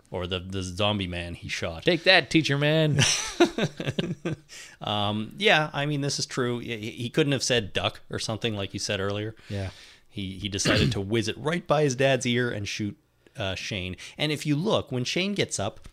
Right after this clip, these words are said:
Speaker 1: those three people seem to be standing in a perfect row.
Speaker 2: Right.
Speaker 1: So he would have had to shoot through his dad to hit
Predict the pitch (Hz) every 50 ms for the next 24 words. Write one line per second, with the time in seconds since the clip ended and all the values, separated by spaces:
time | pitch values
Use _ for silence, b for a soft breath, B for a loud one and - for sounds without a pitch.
0 | _ - 120 117 127 156 170 170 - - - 143 131 123 - 127 117 - 110 -
1 | - - 113 110 - 110 95 95 - - - 110 104 104 98 98 92 95 92 90
2 | - - - - 110 107 - 110 - - 98 92 87 80 78 78 - - - 127
3 | 113 104 90 90 - - 120 120 135 165 170 170 160 131 131 123 117 110 107 -
4 | - 127 123 - - - 123 123 131 131 120 107 101 107 101 95 95 92 95 110
5 | - - 101 -